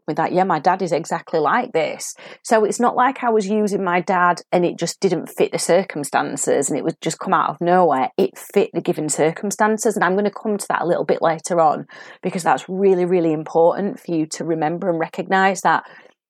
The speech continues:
we don't just wanna go off on a tangent and create something that isn't in line with the writer's intentions. Now, obviously, I don't know Shakespeare. I've never met him. He's not alive. But it's very clear when you read the play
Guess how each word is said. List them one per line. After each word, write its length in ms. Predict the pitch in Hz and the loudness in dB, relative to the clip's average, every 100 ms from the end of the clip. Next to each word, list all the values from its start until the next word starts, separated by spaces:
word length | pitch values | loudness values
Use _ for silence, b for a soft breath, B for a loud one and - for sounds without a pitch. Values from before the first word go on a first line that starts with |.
| - | -12
we 200 | 165 202 | -4 0
don't 260 | 185 180 160 | 2 0 -2
just 160 | 185 | -2
wanna 160 | 190 170 | 0 0
go 200 | 170 165 | 2 2
off 180 | 170 175 | 2 -4
on 60 | |
a 40 | 165 | -6
tangent 640 | - 214 214 170 151 156 | -2 -2 -2 -4 -6 -6
and 160 | 175 156 | -8 -8
create 340 | - 151 147 | -4 -2 -2
something 360 | - 160 - 160 | -4 -8 -6 -6
that 160 | - - | -4 -4
isn't 300 | 175 180 - | -4 -2 -2
in 180 | 220 | -2
line 260 | 208 208 208 | 0 0 0
with 120 | 214 | -2
the 80 | 190 | -4
writer's 380 | 190 208 - 196 | 0 0 0 -2
intentions. 920 | 220 220 220 220 220 233 254 285 - - B B B | -2 0 -2 0 2 2 2 0 -4 -12 B B B
Now, 140 | 226 247 | 0 2
obviously, 460 | 262 254 233 214 | 0 -2 0 0
I 120 | - 214 | 0 0
don't 180 | 202 | 0
know 160 | 190 226 | 0 -2
Shakespeare. 560 | - 170 - 160 147 - | 0 -4 -4 -2 -2 -2
I've 80 | 180 | -4
never 200 | 190 165 | -4 -2
met 180 | 180 | -2
him. 260 | - 147 254 - | -2 -6 -8 -6
He's 280 | 160 156 - | -4 -4 -4
not 200 | 170 - | -2 0
alive. 540 | 139 185 135 - 151 - B B B | 2 2 0 -4 -8 -12 B B B
But 220 | 202 196 - | 2 2 0
it's 200 | 175 - | -2 0
very 240 | 196 214 | 0 0
clear 340 | - 220 208 | -2 2 2
when 200 | 175 165 | 4 0
you 120 | 160 143 | 0 -2
read 240 | 175 - | -2 -2
the 80 | 165 | -6
play 460 | - 156 143 139 | -2 0 2 -2